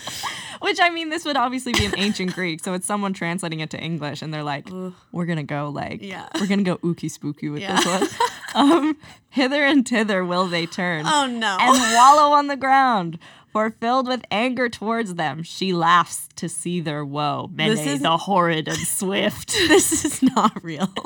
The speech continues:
Speaker 1: <laughs> That's medicine. <laughs> Two thousand years ago.
Speaker 2: Oh, boy.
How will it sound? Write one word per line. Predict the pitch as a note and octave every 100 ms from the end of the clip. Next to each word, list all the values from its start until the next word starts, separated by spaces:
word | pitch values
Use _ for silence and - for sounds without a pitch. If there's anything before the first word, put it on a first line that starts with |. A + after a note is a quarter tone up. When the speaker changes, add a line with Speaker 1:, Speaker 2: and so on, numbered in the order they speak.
| - E4
Speaker 1:
<laughs> | - - -
That's | A#3+ D4 -
medicine. | A3 B3 C4+ B3+ A3 F3+ D3+ B2+ - D4 -
<laughs> | C4 - - -
Two | C4+ E4
thousand | B3 A#3 G#3+ G3+
years | A3 F#3+
ago. | E3+ F3+ - - - - - -
Speaker 2:
Oh, | A#3+ A#3
boy. | G3 E3+ E3+ E3 D#3